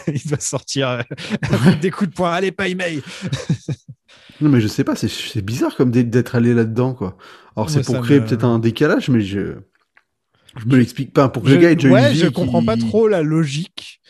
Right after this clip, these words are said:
Speaker 1: euh, à part peut-être pour avoir cet instant où, euh, où il lui dit, euh, il lui refait toute la phrase, toute la, toute leur dernière scène, et là, elle se rend compte que c'est lui, et la caméra tourne, et hop, c'est Chris Pine, quoi.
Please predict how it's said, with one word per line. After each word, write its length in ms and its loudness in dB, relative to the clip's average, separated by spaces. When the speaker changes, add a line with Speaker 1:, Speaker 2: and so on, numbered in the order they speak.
Speaker 1:
euh, 180 -2
à 120 -4
part 280 -6
peut-être 560 -2
pour 220 0
avoir 240 2
cet 240 -4
instant 440 0
où, 280 2
euh, 340 -2
où 240 -2
il 80 -2
lui 160 -4
dit, 260 -2
euh, 240 0
il 140 -6
lui 140 -4
refait 300 -2
toute 180 -16
la 140 -2
phrase, 460 -2
toute 180 -12
la, 100 2
toute 340 -8
leur 140 2
dernière 340 0
scène, 300 -2
et 80 -4
là, 100 -2
elle 100 -4
se 120 -8
rend 240 -2
compte 180 -4
que 100 -6
c'est 200 -4
lui, 300 -2
et 40 2
la 120 0
caméra 400 -4
tourne, 340 -2
et 80 2
hop, 100 0
c'est 120 -10
Chris 280 -10
Pine, 240 -4
quoi. 160 -12